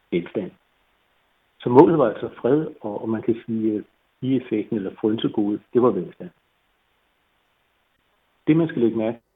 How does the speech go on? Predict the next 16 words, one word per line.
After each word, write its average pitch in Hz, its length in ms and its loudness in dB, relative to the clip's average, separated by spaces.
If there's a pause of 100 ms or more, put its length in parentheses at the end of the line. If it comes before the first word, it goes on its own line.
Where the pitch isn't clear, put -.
til, 123 120 -2
det 123 100 2
var, 113 140 -2
at - 80 -8
det 113 80 -10
var - 120 -10
fem - 180 -6
år 117 200 -4
efter 113 320 -2 (760)
anden 110 200 0
verdenskrig 110 460 0
var 104 80 -4
slut. 98 280 -8 (800)
Det 113 120 2
vil 117 60 8
altså - 220 0